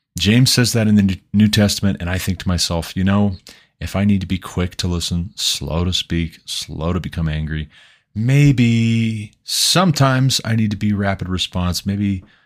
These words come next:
for the most part, I should slow things down a little bit if possible to a reasonable rate, and I should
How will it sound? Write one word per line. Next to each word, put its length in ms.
for 100
the 80
most 240
part, 420
I 140
should 260
slow 380
things 260
down 220
a 40
little 160
bit 220
if 240
possible 680
to 100
a 40
reasonable 840
rate, 480
and 420
I 120
should 380